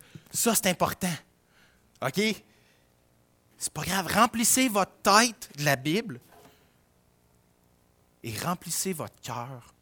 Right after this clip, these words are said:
de Dieu. Laissez-le agir et vous allez voir que tout va changer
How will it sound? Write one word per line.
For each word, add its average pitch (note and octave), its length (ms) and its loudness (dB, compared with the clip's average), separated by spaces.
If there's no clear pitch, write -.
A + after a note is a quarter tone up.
de G2+ 80 -12
Dieu. F2+ 260 -14
Laissez-le D3 420 -2
agir A#2+ 360 -8
et G2 40 -12
vous G2+ 180 -10
allez G2+ 140 -6
voir F#2+ 360 -10
que - 80 -20
tout B2+ 220 -12
va F#2 240 -12
changer F2 600 -14